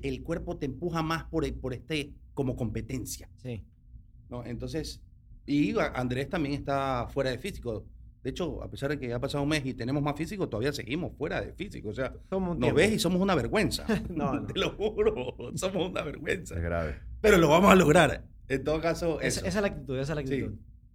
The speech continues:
Speaker 1: Sí, me, me he sentido, y, y bueno.
Speaker 2: Mira, ahí te, me mencionaste algo que, que yo me llama mucho la atención porque es difícil a veces encontrar, cuando ya empiezas a correr, es difícil encontrar más gente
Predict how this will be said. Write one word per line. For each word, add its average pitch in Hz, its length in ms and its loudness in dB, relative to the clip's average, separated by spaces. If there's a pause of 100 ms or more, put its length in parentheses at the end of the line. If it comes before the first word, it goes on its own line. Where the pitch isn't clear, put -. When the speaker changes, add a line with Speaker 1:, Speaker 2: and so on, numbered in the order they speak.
(280)
Speaker 1:
Sí, 127 320 -4 (140)
me, 123 220 -4
me 131 120 -2
he 139 40 -6
sentido, 156 420 2
y, 151 60 -4
y 139 220 -4
bueno. 123 280 -2 (520)
Speaker 2:
Mira, 185 360 2
ahí 190 200 4
te, 220 200 0
me 208 160 -2
mencionaste 190 500 0
algo 220 160 4
que, 180 240 0
que 160 520 -2 (280)
yo 202 540 2 (680)
me 175 140 0
llama 208 220 4
mucho 208 240 2
la 202 60 4
atención 180 420 2
porque 170 440 -2
es 170 120 0
difícil 185 580 0
a 147 40 4
veces 160 280 0
encontrar, 151 680 -2 (400)
cuando 123 240 -4
ya 151 120 2
empiezas 185 320 0
a 180 100 2
correr, 156 260 0
es 143 60 -4
difícil 147 340 -2
encontrar 147 500 0
más 160 240 6
gente 151 460 2